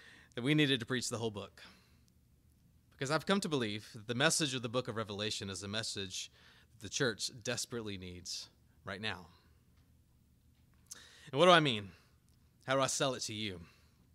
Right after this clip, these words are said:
Well, Peterson says that Revelation is like the smelling salts of the Bible.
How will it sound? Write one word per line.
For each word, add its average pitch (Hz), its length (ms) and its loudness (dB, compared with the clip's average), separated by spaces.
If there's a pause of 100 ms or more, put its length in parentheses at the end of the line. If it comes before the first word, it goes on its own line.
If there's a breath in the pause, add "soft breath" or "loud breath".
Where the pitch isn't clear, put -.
(1080 soft breath)
Well, 160 140 8
Peterson 233 400 2
says 151 440 6
that 147 180 0
Revelation 151 640 4
is 117 140 -4
like 127 180 0
the 113 100 -2
smelling 120 600 0
salts - 480 -4
of 92 100 -10
the 98 80 -12
Bible. 90 480 -8